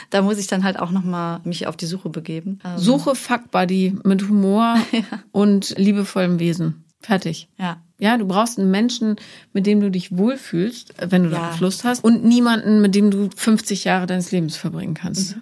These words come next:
Speaker 2: Das, an dem Punkt bist du ja noch gar nicht. Du musst jetzt üben, dich zu zeigen.
Speaker 1: Mhm.
Speaker 2: Ne? Damit du da freier bist. Und auch verstehst, dass du ein toller Mensch bist.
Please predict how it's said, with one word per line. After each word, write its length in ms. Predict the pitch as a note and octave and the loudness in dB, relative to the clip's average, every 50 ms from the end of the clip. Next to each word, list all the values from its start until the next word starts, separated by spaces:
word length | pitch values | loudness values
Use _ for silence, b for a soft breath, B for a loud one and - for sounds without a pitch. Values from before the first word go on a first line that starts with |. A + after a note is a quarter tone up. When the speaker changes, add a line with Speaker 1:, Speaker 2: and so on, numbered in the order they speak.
| - - | -4 0
Speaker 2:
Das, 280 | F#3+ F#3+ F#3 F#3 - - - | 0 0 0 0 -4 -8 -6
an 160 | - - F#3 | -2 0 2
dem 300 | F3 G3 G3 G3+ G3 F#3 | 4 4 4 4 2 2
Punkt 360 | F3+ - G#3+ G3+ F#3+ F3+ F3+ - | 0 0 -2 -2 -2 -4 -6 -8
bist 180 | G#3+ - - | -8 -8 -6
du 40 | - | -6
ja 80 | - - | -4 -4
noch 200 | E3 D#3+ D#3 - | -4 -4 -4 -4
gar 160 | - E3 D#3+ | -4 -2 0
nicht. 220 | E3 F3 F3 - - - - | 0 -2 -2 -4 -8 -6 -4
Du 140 | F#3+ G3+ | -2 0
musst 420 | G3+ G3+ G#3+ B3 A#3 - - - - - | 2 2 2 0 0 -2 -8 -14 -16 -4
jetzt 260 | - F#3 F#3+ F#3 - - | 0 0 0 0 -2 0
üben, 280 | - A#3 A#3+ A#3 A3+ G3 | 2 2 4 4 4 4
dich 200 | G3 G3 - - | 2 0 -2 -4
zu 120 | - - | -8 -10
zeigen. 520 | - - G#3 F3+ F3+ F3+ E3+ D#3+ E3+ E3 D#3 - _ _ _ _ _ _ _ _ _ | -6 -2 0 0 2 0 0 -2 -4 -6 -10 -12 _ _ _ _ _ _ _ _ _
Speaker 1:
Mhm. 380 | F3+ F3+ F3 E3 E3 D#3+ F3 F#3 - _ - | -12 -12 -12 -12 -12 -14 -16 -18 -20 _ -4
Speaker 2:
Ne? 220 | G3 G3 A3+ B3 B3+ | 0 0 0 0 0
Damit 480 | B3 F3+ F#3 F#3 F3+ F#3 - - - - | 2 2 4 4 2 0 -4 -8 -8 -6
du 120 | - F#3 F#3 | -4 -2 0
da 420 | F#3 F#3 F#3 F#3+ G3 G3 F#3+ - - _ _ | 2 2 2 2 2 0 -2 -4 -8 _ _
freier 420 | - - - G3+ G#3 G#3 G3 F3+ E3+ | -20 -8 -4 -2 0 0 0 0 -2
bist. 440 | D3+ - - - - - - - _ _ _ _ _ _ _ _ _ _ _ _ _ _ | -4 -6 -10 -10 -12 -16 -18 -20 _ _ _ _ _ _ _ _ _ _ _ _ _ _
Und 200 | - F#3+ G3 F#3 | -4 -2 -2 0
auch 140 | - - F3 | 0 -2 -2
verstehst, 840 | - - - F3 - - - - G#3 G#3+ A3 G#3 G3+ A3+ A#3 - B B B B B B B B B B B B B | -2 -4 -4 -4 -4 -4 0 2 2 4 4 4 4 2 0 -4 B B B B B B B B B B B B B
dass 180 | - - F3 - | -4 -2 -2 0
du 180 | - G#3+ G3+ G3 | 0 2 2 2
ein 220 | F#3 - F#3+ F#3+ | 2 2 2 0
toller 280 | F3+ - G#3+ G#3+ G#3 G3+ | 2 0 0 0 2 2
Mensch 360 | F#3+ F#3 G3+ A#3 A#3+ A#3 - - | 2 4 4 4 2 2 -2 -6
bist. 380 | F3 D#3 - - - - - | -8 -8 -8 -10 -14 -16 -18